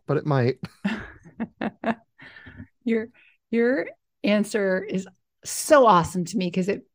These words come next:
Speaker 2: for me, it, going back to that framework, you know, it sounds like you've got the feeling of having meaning. So that's adding depth to your life. And then also it sounds to me like you're adding width, 'cause it does sound like it's fun for you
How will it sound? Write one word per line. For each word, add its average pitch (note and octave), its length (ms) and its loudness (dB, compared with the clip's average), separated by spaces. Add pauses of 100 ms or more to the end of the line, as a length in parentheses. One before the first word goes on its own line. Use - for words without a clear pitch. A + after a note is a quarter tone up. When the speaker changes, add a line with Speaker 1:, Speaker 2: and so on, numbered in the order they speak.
(380)
Speaker 2:
for B3 100 6
me, C4+ 360 8
it, G#3 380 -4
going G#3 140 6
back F#3 140 6
to G3+ 60 2
that - 120 0
framework, F#3 500 -2 (280)
you G#3 140 -2
know, F#3+ 340 0 (240)
it - 160 -2
sounds G3+ 260 4
like G3+ 220 2
you've F#3+ 220 0
got F3+ 360 2 (840)
the F#3 160 0
feeling F#3 460 2
of F3 400 -4
having G#3 480 8
meaning. F3+ 380 4
So G#3+ 140 -4
that's F#3 240 -2
adding F#3 260 2
depth F#3 360 0
to G3+ 100 -6
your F#3 160 0
life. F#3+ 420 -2
And F#3+ 140 0
then F#3+ 100 0
also G#3 380 2
it - 160 0
sounds F#3 400 -2
to G3 60 -4
me F#3+ 180 -4
like F#3 240 -4
you're F#3 140 0
adding F3+ 400 0
width, F#3+ 280 -2
'cause F3 160 -4
it F#3+ 80 -4
does G3+ 260 4
sound G#3 280 2
like G#3 200 2
it's - 200 -8 (100)
fun G3+ 240 6
for C4+ 140 0
you F#3+ 400 0